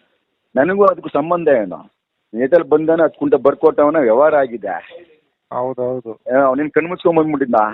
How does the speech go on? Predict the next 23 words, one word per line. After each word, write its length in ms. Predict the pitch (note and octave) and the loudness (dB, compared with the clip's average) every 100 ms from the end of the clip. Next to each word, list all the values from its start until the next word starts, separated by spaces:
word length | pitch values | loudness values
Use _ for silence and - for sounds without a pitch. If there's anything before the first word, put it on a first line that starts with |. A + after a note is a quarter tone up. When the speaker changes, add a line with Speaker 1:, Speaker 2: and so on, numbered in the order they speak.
| A2+ _ _ _ _ _ _ _ _ C#3+ | -10 _ _ _ _ _ _ _ _ -6
Speaker 1:
ಏನ್ 80 | |
ಕುರುಡ್ನ 320 | C3+ E3 E3+ F3+ | 0 0 2 0
ಅವನು, 560 | C#3 A#2+ F3 D3 F#2 _ | 0 -2 -4 -4 -8 _
ಕಾರ್ತಿಕ್? 680 | D3 D#3 D3 - C#3 D#3+ A2 B2+ | -4 -2 -4 0 2 0 -6 -12
Speaker 2:
ಇಲ್ಲ 320 | B2+ C3 C3 | -12 -8 -8
ಸರ್. 220 | - A#2+ | -8 -4
Speaker 1:
ಕಣ್ಣ 160 | - F3+ | -2 -2
ಬಿಟ್ಕೊಂಡೆ 420 | E3 F#3 F3+ F3+ | -4 -2 0 0
ಬಂದಿದ್ದು 220 | E3 E3 D#3 | 0 0 0
ಡಿ 160 | D#3 | 0
ಸಿ 100 | E3 | 2
ಆಫೀಸ್ 280 | E3 D3 C3 | 0 0 -8
ಮೂರ್ನಾಲ್ಕು 320 | C#3+ D#3+ D3+ | -2 -2 0
ಸರಿ, 500 | D3 D#3 E3 D3 C3 - _ _ - | 0 2 4 4 2 -2 _ _ -4
ಡಿ 120 | E3 | -2
ಸಿ 140 | E3+ E3+ D#3+ D3+ C#3 C3 B2+ | 2 2 2 4 4 4 2
ಸರ್ವೆ 320 | D3 D#3+ D#3+ | 4 4 4
ಮಾಡಿ 240 | D#3 D3+ D3+ | 2 0 2
ಅವ್ರ 240 | C#3+ C3+ | 2 0
ಪ್ರದೀಪ್ 400 | - D3 D#3+ D3 | -2 -4 -4 -2
ಮ್ಯಾನೇಜರ್ 360 | C#3+ D3+ D3 C#3+ | 0 2 2 2
ಎಲ್ಲ 120 | D3+ | 2
ಇರ್ಲಿಲ್ವಾ? 560 | D3 D3+ B2+ G#2+ C#3 | 2 2 2 2 2